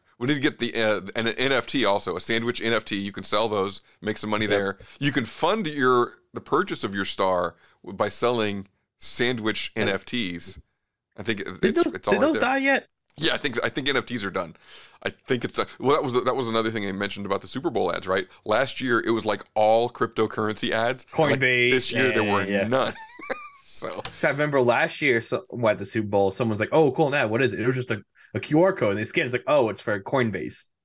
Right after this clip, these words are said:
Speaker 1: Yeah.
Speaker 2: It was one of those, like, cryptocurrency
Speaker 1: Oh.
Speaker 2: ones. And now this year, the only scannable thing I saw that I remember beyond the trailers was, like, for some stupid online game.
Speaker 1: Uh, so,
Speaker 2: Um,
Speaker 1: well, there, there were several Q R codes to, like, go watch the extended trailer,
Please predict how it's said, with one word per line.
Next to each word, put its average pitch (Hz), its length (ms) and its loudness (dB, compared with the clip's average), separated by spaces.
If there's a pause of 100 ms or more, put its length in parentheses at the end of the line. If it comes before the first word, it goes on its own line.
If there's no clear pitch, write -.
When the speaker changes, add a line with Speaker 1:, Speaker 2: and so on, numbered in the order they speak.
(200)
Speaker 1:
Yeah. 101 180 -2
Speaker 2:
It - 60 -14
was 107 120 -2
one 110 160 0
of 110 40 2
those, 101 240 2
like, 101 240 -2 (720)
cryptocurrency 113 680 0
Speaker 1:
Oh. - 20 -2
Speaker 2:
ones. 92 280 -4
And 120 140 0
now 131 180 2
this 139 200 -2
year, 131 140 4
the 120 80 4
only 135 220 2
scannable 131 520 -2
thing 123 160 -2
I 113 100 2
saw 113 480 4 (280)
that 117 100 2
I - 40 4
remember 120 440 0
beyond 107 340 0
the 98 140 0
trailers 110 400 2
was, 101 100 -4
like, 95 160 -2
for 107 140 -4
some 98 200 -6
stupid 101 400 -2 (100)
online 101 380 -2
game. 80 300 -8 (640)
Speaker 1:
Uh, 127 80 -4
so, - 400 4
Speaker 2:
Um, 95 160 -6
Speaker 1:
well, 139 120 2
there, 165 200 2
there 135 160 0
were 135 80 -2
several 254 260 0
Q 156 200 0
R 131 100 4
codes 120 320 0 (140)
to, 110 100 -4
like, 107 240 0
go 113 140 4
watch 110 260 2
the 113 320 2
extended 113 380 -4
trailer, 101 440 -2